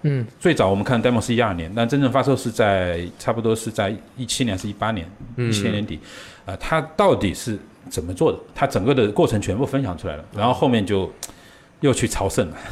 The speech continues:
Speaker 3: 嗯。
Speaker 2: <laughs> 然后跟他聊了，然后也把国内玩家对他的喜爱做了一个转达，
Speaker 3: 嗯。
Speaker 2: 然后后面和他做了一个合影。那么他实际上这个游戏，我必须要提到一点，就是他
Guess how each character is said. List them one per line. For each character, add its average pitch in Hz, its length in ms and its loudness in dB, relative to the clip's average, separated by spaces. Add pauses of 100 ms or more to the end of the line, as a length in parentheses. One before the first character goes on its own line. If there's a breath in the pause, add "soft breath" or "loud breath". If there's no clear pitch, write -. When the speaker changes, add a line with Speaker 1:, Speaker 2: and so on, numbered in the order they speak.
(180)
Speaker 3:
嗯。 170 160 4
Speaker 2:
<laughs> - 20 -
然 117 120 4
后 123 260 4 (180 loud breath)
跟 135 140 2
他 135 120 4
聊 101 220 4
了， 107 160 4
然 101 160 0
后 101 340 2
也 98 160 0 (100)
把 85 200 0
国 - 300 -6
内 110 120 0
玩 92 180 -2
家 104 240 2 (200 loud breath)
对 110 100 -2
他 110 120 0
的 104 60 2
喜 92 220 -4
爱 92 100 -2
做 107 180 0
了 92 80 -2
一 92 40 -4
个 98 100 0
转 90 180 -2
达， 85 220 -4 (120)
Speaker 3:
嗯。 117 160 -10
Speaker 2:
然 107 40 -10
后 95 80 -4
后 120 120 0
面 101 120 2
和 107 160 -2
他 104 180 0
做 107 140 -2
了 92 60 -2
一 95 40 -4
个 98 80 -2
合 95 140 0
影。 87 120 -2 (400 loud breath)
那 156 100 2
么 160 120 4
他 180 160 2
实 - 180 4
际 - 80 6
上 139 200 4
这 220 120 4
个 139 80 6
游 104 160 6
戏， 107 280 2 (220 loud breath)
我 107 180 0
必 156 120 2
须 156 260 2
要 131 300 6
提 - 220 -2
到 127 140 6
一 120 60 4
点， 101 180 -2
就 123 140 0
是 117 100 -6
他 214 220 0